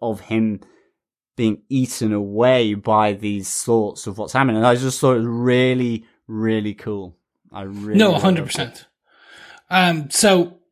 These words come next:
Speaker 2: for me, it's the, it, the, the, the introduction of the Maidens of the Spear, the, the Aiel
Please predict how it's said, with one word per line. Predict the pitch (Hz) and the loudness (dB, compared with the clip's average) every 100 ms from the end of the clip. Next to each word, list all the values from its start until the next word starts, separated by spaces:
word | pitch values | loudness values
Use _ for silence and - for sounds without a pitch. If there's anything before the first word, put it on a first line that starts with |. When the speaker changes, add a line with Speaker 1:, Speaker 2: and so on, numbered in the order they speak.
| _ | _
Speaker 2:
for | - 196 | -6 0
me, | 190 208 214 | 2 4 4
it's | 190 180 - | 4 0 0
the, | 175 160 147 | 2 2 -2
it, | 151 135 - | -6 -8 -8
the, | 151 | -6
the, | 139 - 147 | -6 -6 -6
the | 131 151 | -4 -2
introduction | 160 - 170 175 | 0 2 2 2
of | 156 131 | 0 0
the | 143 | 0
Maidens | 143 143 135 | 2 2 0
of | 127 | -6
the | 131 | -8
Spear, | - 127 120 123 | -6 -6 -6 -8
the, | 117 131 120 - | -10 -12 -14 -8
the | 139 | -4
Aiel | 135 147 139 135 127 | 0 2 2 0 -6